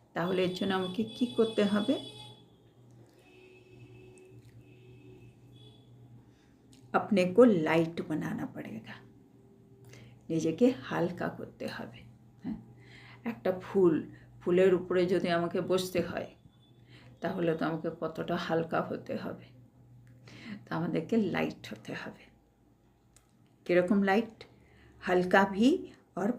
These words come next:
প্রকাশ স্বরূপ ভি, মানে ডাবল লাইট যেটা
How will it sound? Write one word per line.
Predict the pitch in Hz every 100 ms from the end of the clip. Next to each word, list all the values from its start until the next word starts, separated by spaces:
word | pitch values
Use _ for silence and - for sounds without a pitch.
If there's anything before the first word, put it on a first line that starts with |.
| -
প্রকাশ | 170 - 170 226 262 -
স্বরূপ | - - 151 - -
ভি, | - - - _ _ _ -
মানে | 185 285 240
ডাবল | 165 160 156
লাইট | 143 - - -
যেটা | - 147